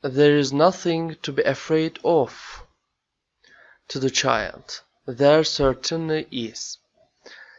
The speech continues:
Şimdi burada, e, as bağlacı var. Ondan dolayı,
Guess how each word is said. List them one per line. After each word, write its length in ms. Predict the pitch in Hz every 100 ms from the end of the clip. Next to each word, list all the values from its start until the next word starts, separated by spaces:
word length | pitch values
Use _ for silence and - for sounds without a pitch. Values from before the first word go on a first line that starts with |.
| - _ _
Şimdi 360 | - 196 196 180
burada, 440 | 180 202 233 - -
e, 380 | 143 143 143 156
as 180 | 147 143
bağlacı 500 | 135 135 123 120 117
var. 300 | 151 190 -
Ondan 420 | 131 131 135 135
dolayı, 520 | 127 120 123 156 196